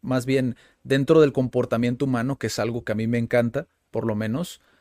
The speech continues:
te das cuenta que muchas veces también los problemas que pueden aparentar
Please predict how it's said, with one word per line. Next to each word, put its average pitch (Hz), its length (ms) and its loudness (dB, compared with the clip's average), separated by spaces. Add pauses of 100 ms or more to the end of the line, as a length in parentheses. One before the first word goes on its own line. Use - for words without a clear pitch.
(280)
te 123 120 4
das 123 220 0
cuenta 139 360 -2
que - 160 -8
muchas 120 460 -6
veces 131 440 -6
también 113 440 -4 (540)
los 127 360 -2
problemas 131 720 -2
que 127 100 -6
pueden 127 380 0
aparentar 113 840 -2